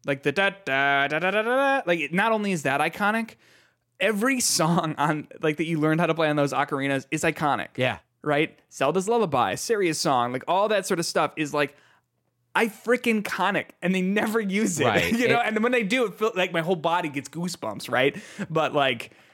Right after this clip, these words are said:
Speaker 1: <sighs> yeah, it's, it was so
Speaker 2: S-,
Speaker 1: good.
Speaker 2: the
Speaker 1: What an ending.
Speaker 2: moment I love, the, one of my favorite moments of the ending there is when you're diving after Zelda.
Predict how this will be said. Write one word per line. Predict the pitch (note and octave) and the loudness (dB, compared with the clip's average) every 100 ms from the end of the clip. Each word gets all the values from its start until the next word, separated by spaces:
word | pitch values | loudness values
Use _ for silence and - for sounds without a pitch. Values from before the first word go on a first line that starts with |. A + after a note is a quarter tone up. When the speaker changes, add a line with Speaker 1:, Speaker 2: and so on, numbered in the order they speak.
| _ | _
Speaker 1:
<sighs> | _ _ - | _ _ -6
yeah, | C#3 B2+ - D3+ B2+ A#2 | -4 -2 0 0 0 -2
it's, | C#3+ D#3+ | -6 -2
it | F#3+ | 0
was | F3+ | 0
so | C#3+ D3 | 2 4
Speaker 2:
S-, | C3+ | 4
Speaker 1:
good. | B2+ G2 - | 2 0 -8
Speaker 2:
the | C#3 D#3 | -4 0
Speaker 1:
What | D3 C3+ | 2 2
an | C3+ | 2
ending. | |
Speaker 2:
moment | C3 A2 G2 - | 0 -2 -6 -6
I | A2+ B2 | -2 -2
love, | A#2 A2+ A2 G#2 E2+ - | -2 0 2 0 -4 -12
the, | B2+ | -8
one | B2 C3+ | -2 0
of | |
my | C3 | 0
favorite | A2 - B2 A2+ | -4 0 0 0
moments | G#2 G2 F#2 | 0 -2 -2
of | F#2+ | -6
the | |
ending | F2+ F2+ F2 | -6 -6 -6
there | E2 D#2 - - | -6 -8 -12 -10
is | - A2+ | -4 0
when | A#2 | 0
you're | G#2+ | 0
diving | E2+ F2+ F#2 F#2+ | 0 -2 0 -2
after | F2 - | -2 -4
Zelda. | D#2+ D#2 E2 F#2 | -6 -4 -2 -4